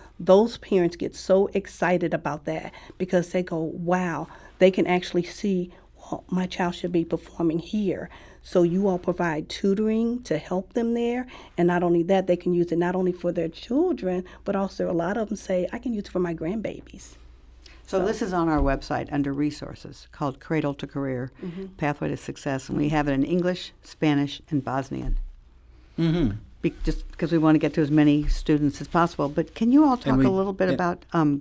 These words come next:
Speaker 2: before and after stories of you went to a visit and something happened as a result of the visit?
Speaker 1: Well, I know, um,
Speaker 3: And Lisa, you're again at the Vashon School.
Speaker 1: At Vashon High School.
Speaker 3: And you've made many of these visits, so you have a lot of
Speaker 1: Yes.
Speaker 3: experience.
Speaker 1: Yes, sir. Um,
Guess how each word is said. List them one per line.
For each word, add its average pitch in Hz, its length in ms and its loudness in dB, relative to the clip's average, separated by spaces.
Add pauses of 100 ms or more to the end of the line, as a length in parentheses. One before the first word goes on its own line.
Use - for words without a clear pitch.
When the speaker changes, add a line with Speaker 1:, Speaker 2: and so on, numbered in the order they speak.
Speaker 2:
before 180 340 4
and 160 80 4
after 175 340 0
stories 185 480 -2
of 135 200 -2
you 147 140 2
went 156 280 2
to 156 120 -2
a 151 40 -2
visit 151 320 -2
and 147 100 -6
something 151 400 -2
happened 151 420 -4
as 139 140 -6
a 139 40 -6
result 143 440 -4
of 143 160 -6
the 147 60 -6
visit? 156 400 -4 (680)
Speaker 1:
Well, 202 360 -6
I 196 100 -2
know, 185 360 0 (320)
um, 175 380 0
Speaker 3:
And 139 100 6
Lisa, 139 220 6
you're 131 160 8
again 135 240 6
at 123 140 0
the 123 80 0
Vashon 117 380 2
School. 110 360 -4
Speaker 1:
At 185 100 2
Vashon 170 360 0
High 170 160 -2
School. 180 420 0
Speaker 3:
And 120 120 2
you've 117 140 0
made 120 160 4
many 117 320 8
of 120 80 6
these 120 200 6
visits, 113 360 2
so - 120 -2
you 107 180 2
have 180 100 4
a 190 60 8
lot 127 240 6
of 120 60 2
Speaker 1:
Yes. - 20 -6
Speaker 3:
experience. 110 720 -6
Speaker 1:
Yes, 190 280 4
sir. - 300 -6 (460)
Um, 180 560 6